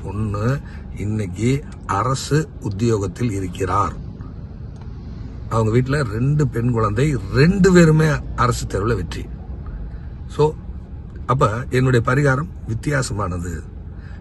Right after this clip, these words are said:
மீண்டும் மீண்டும் சொல்கிறேன், என்னுடைய பரிகாரம் வித்தியாசமானது.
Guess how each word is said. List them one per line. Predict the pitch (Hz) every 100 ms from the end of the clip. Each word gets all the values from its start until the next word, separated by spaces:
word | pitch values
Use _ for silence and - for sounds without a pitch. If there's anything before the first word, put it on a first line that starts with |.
| - -
மீண்டும் | 131 156 156
மீண்டும் | 139 143 139
சொல்கிறேன், | 127 113 113 123 143 -
என்னுடைய | 110 107 98
பரிகாரம் | 107 113 117 98
வித்தியாசமானது. | 85 107 - 95 92 87